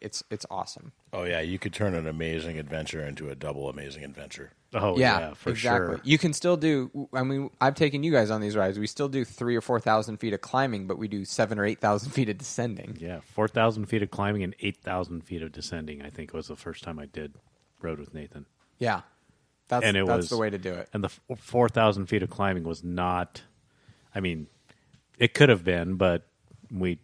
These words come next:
Speaker 3: turned it into a nice, nice time of hike-a-biking, a little pedaling, stopping and eating and enjoying the four thousand feet of climbing.
Speaker 1: Yeah. So
Speaker 3: We
Speaker 1: hey,
Speaker 3: gotta,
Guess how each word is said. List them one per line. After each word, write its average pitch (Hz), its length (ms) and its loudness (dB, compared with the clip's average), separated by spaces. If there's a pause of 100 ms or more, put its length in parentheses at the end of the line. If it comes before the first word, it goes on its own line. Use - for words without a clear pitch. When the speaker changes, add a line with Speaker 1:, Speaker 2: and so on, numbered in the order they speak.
Speaker 3:
turned 95 220 -2
it 87 140 -4
into 90 260 -4
a 87 60 -2
nice, 87 500 -4 (1000)
nice 90 240 -6
time 90 380 -2
of 85 340 -4 (220)
hike-a-biking, 92 880 -4 (260)
a 87 40 -8
little 85 160 -6
pedaling, 92 600 -4 (500)
stopping 87 500 -8
and 85 140 -6
eating 92 380 -6
and 73 240 -10 (460)
enjoying 80 520 -8
the 78 300 -10
four 82 180 -10
thousand 82 320 -10
feet 85 140 -10
of - 80 -14
climbing. 87 280 -10 (1120)
Speaker 1:
Yeah. 110 220 2 (1040)
So 110 340 2 (180)
Speaker 3:
We 90 80 -4
Speaker 1:
hey, 92 80 2
Speaker 3:
gotta, 87 140 -2